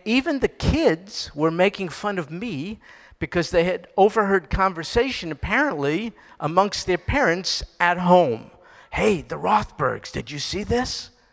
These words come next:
There it is. It was a small kind of a town, and everyone knew everything. And I remember thinking, "Why are you making fun of me?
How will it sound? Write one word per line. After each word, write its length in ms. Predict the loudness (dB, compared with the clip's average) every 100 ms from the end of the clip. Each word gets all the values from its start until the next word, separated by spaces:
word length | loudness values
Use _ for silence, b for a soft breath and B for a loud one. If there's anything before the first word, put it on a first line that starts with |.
| _ _
There 220 | 0 2
it 80 | 2
is. 260 | 2 0 -6
It 60 |
was 200 | -6 -6
a 60 | -6
small 560 | -2 2 2 0 -6 b b b -4
kind 220 | -2 -2
of 100 | -4
a 40 |
town, 520 | -2 0 2 2 0 -6
and 420 | -6 -6 -8 -10
everyone 520 | -2 -2 0 0 0 2
knew 180 | 4
everything. 580 | 4 4 0 -2 -8 -8 -20 b b b b
And 160 | -2 2
I 60 | 4
remember 460 | 6 4 2 2
thinking, 680 | -2 -2 -2 -2 -6 -6 -8 b b
"Why 340 | -2 2 4 4
are 140 | 2
you 220 | 0 0 0
making 400 | 0 0 -4 -10
fun 500 | -10 -6 -2 -2 0
of 180 | -4 -2
me? 380 | -6 -4 -6